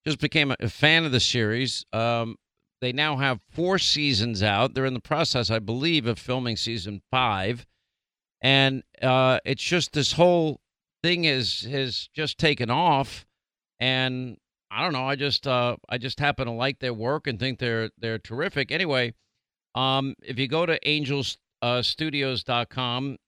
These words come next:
uh, there, you can see that they have other, other series, other movies that you can watch. And, uh, you know, they have a lot of, a lot of other great movies that you can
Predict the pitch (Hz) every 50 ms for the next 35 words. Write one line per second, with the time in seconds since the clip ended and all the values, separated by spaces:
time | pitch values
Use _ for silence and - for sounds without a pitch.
0 | _ _ - 117 120 120 117 120 120 - - _ 107 95 101 120 120 117 113 113
1 | 120 127 131 - - 123 127 107 117 113 - - - 147 135 123 123 98 117 117
2 | 120 113 113 131 131 139 131 113 - _ - 131 139 143 143 131 - - - 139
3 | 139 135 135 139 135 123 98 131 131 120 127 120 120 127 127 131 110 135 131 131
4 | 123 113 101 - 127 85 85 117 - 117 113 113 117 120 123 127 127 127 - -
5 | - - _ _ _ _ _ _ _ _ _ _ _ _ - 117 123 123 123 123
6 | 123 123 123 123 123 123 120 120 123 123 123 123 123 127 127 127 123 123 - -
7 | _ _ _ _ _ - 143 135 123 127 127 120 131 131 131 120 123 123 123 127
8 | 135 135 139 135 135 135 131 131 117 113 - _ - 107 113 127 135 139 135 131
9 | 135 139 139 139 120 113 135 139 139 - 131 135 135 143 151 127 117 139 117 131
10 | 123 - 139 131 131 123 -